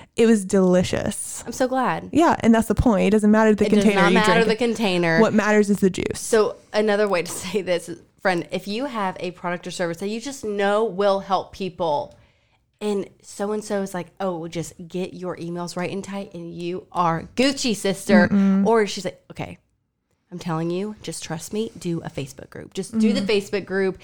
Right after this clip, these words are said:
Speaker 2: It is the, it is the place to sell because blah, blah, blah, blah, blah." Or, "Oh my gosh, no. I'm telling you, once you hit, it's, this is a numbers game. Once you hit twenty K, once you hit ten K, once you hit a hundred K, there's gonna be people to buy."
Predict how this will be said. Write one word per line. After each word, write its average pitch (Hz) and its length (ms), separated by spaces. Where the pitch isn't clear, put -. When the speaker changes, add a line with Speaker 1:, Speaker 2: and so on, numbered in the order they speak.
Speaker 2:
It 202 120
is 185 140
the, 165 260
it 180 140
is 196 160
the 170 160
place 202 380
to 254 100
sell 185 420
because 180 240
blah, 175 160
blah, 214 100
blah, 220 200
blah, 226 100
blah." 180 340
Or, 214 340
"Oh 196 80
my 185 60
gosh, 151 200
no. - 220
I'm 190 100
telling 170 280
you, 196 260
once 165 400
you 196 120
hit, 175 180
it's, - 140
this 196 240
is 202 60
a 214 40
numbers 254 320
game. 196 300
Once 165 320
you 226 80
hit 262 260
twenty 165 300
K, 233 420
once 170 220
you 190 80
hit 226 180
ten 160 220
K, 233 280
once 185 200
you 202 60
hit 226 180
a - 20
hundred 170 260
K, 233 340
there's 196 260
gonna 196 140
be 185 80
people 170 280
to 160 60
buy." - 320